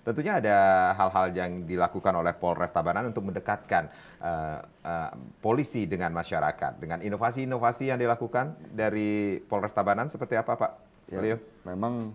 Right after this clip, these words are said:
Speaker 2: di dalam, eh, Quick Win Presisi T W tiga ini, kami dalam satu program yaitu meningkatkan, eh,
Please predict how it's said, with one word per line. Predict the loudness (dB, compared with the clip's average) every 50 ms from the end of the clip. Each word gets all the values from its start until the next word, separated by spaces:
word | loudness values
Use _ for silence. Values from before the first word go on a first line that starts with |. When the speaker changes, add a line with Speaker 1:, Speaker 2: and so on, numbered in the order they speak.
| -14 -10
Speaker 2:
di | -8 -4 -2
dalam, | 0 2 4 4 4 4 4 2 0 -2 -4 -6 -8 -10 -14 -20 -20 -16 -6
eh, | -2 0 2 2 2 2 0 0 -2 -2 -4 -4 -6 -10 -14 -20 -14 -4
Quick | -2 -2 -2 -2 -4 0
Win | 2 2 4 2 0 -2 -6 -12 -18 -20 -20 -20 -20 -20 _ _
Presisi | -6 -4 -4 -2 -2 -4 -6 -4 -6 -4
T | -2 0 0
W | 2 0 0
tiga | -2 -4 -4 -2 -2
ini, | -2 -2 -4 -4 -4 -6 -6 -10 -12 -16 -20 -20 -20 -20 -20 -20 -20 -20 -20 -20 -14
kami | -10 -8 -4 0 2 2 4 4 4 2 0 -2 -4 -8 -14 -18 -20 -10 -6
dalam | -2 0 0 0 0 0 -2 -4 -6 -8 -10 -14 -18 -20 _ -20 _ -14 -10
satu | -10 -8 -8 -8 -8
program | -6 -4 -2 -2 -2 0 0 0 0 0 0
yaitu | -2 -2 -2 -4 -6 -10 -10 -6 -2 -2 0 0 0 -2 -4 -6 -10 -14 -20 -20 -20 -20 -20 -20 -20 -20 -20 -20 -20 -20 -20 -20 -20 -20 -14 -10
meningkatkan, | -6 -4 -4 -4 -4 -4 -4 -6 -6 -8 -4 0 2 2 2 0 -2 -4 -6 -8 -12 -14 -18 -20 -16 -12 -6
eh, | -4 -2 0 0 2 0 0 -2 -2